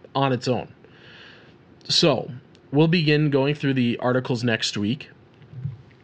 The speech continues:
And, uh, I, you know what, actually what I'm going to do, I'll just do a couple of separate uh, podcasts just kinda on their own,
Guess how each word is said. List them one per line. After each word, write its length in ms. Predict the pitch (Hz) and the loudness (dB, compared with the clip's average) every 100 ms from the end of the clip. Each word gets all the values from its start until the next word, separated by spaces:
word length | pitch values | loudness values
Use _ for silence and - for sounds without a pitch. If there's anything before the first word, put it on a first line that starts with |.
| - - - | -20 -18 -2
And, 440 | 135 123 120 110 | 2 2 2 -2
uh, 380 | 110 117 113 110 - | -2 0 0 0 0
I, 100 | 147 | 0
you 180 | 135 | 2
know 120 | 156 151 | 2 2
what, 240 | 147 - | 2 0
actually 260 | 160 156 180 | 0 2 2
what 140 | 170 | 2
I'm 160 | 151 135 | 2 0
going 260 | 123 143 | -2 -2
to 80 | 143 | 0
do, 300 | 151 160 165 - - - - | 2 2 0 -8 -20 -20 -2
I'll 80 | 156 | 0
just 240 | 170 175 | 2 0
do 260 | 160 151 143 | 2 2 2
a 100 | 127 | 0
couple 360 | 127 135 143 135 | -2 -2 2 0
of 80 | 117 | 0
separate 540 | - 113 - 139 - - - - - - | -2 -2 2 0 -2 -12 -20 -20 -20 -4
uh, 340 | 127 117 101 95 - | 0 2 0 -4 0
podcasts 640 | 135 131 127 151 156 - | 0 2 0 0 0 -2
just 180 | - - | -6 -4
kinda 200 | 139 120 | -2 -2
on 240 | 107 127 151 | 0 0 2
their 180 | 143 117 | 2 0
own, 240 | 117 | -2